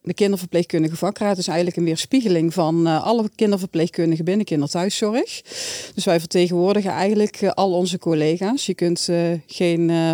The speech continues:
honderden mensen een stem geven binnen een organisatie. En, ehm,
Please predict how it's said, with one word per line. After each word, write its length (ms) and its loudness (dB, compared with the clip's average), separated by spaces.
honderden 340 0
mensen 380 0
een 80 0
stem 320 0
geven 300 0
binnen 260 2
een 60 -4
organisatie. 800 0
En, 320 2
ehm, 680 2